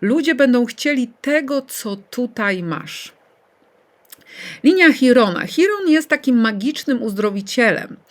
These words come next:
Daje trochę wglądu w cel życia, pokazuje, w jaki sposób mamy pomagać innym. Reprezentuje też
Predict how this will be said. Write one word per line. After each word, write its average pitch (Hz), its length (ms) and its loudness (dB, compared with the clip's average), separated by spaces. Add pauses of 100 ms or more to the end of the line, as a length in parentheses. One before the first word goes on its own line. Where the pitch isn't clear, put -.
(380)
Daje 262 380 2
trochę 262 520 2
wglądu 185 800 -2
w 196 100 -12
cel 165 320 -2
życia, 226 640 -2 (220)
pokazuje, 208 600 -2
w 170 60 -10
jaki 262 340 -2
sposób 240 480 -8
mamy 196 300 -4
pomagać 180 600 -6
innym. 190 480 -2 (480)
Reprezentuje 240 920 2
też 254 580 -2